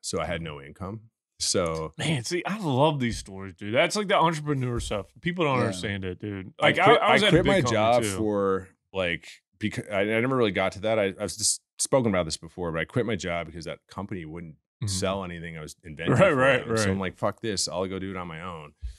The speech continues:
Speaker 1: And that's what my idea was. I was gonna work for service companies that actually build this stuff. And I'll be like, "I'll work for you, and
Speaker 2: Right.
Speaker 1: I'll patent stuff for you, and you'll pay me,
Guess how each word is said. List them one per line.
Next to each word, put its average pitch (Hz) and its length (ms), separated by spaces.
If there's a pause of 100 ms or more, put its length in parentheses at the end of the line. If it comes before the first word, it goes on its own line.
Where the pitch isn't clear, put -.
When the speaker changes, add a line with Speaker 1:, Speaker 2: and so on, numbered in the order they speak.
(540)
Speaker 1:
And 92 140
that's 95 220
what 107 100
my 98 180
idea 101 280
was. 95 140
I 92 40
was 87 140
gonna 87 160
work 80 240
for 82 80
service 78 400
companies - 560
that 73 160
actually 80 320
build 67 260
this 110 160
stuff. 151 280 (380)
And 80 100
I'll 76 100
be 82 120
like, 80 220
"I'll 98 200
work 107 180
for 95 80
you, 92 400
and 117 100
Speaker 2:
Right. 98 220
Speaker 1:
I'll 90 160
patent 80 400
stuff 80 260
for - 140
you, 73 320
and 73 100
you'll 76 120
pay 80 240
me, 76 280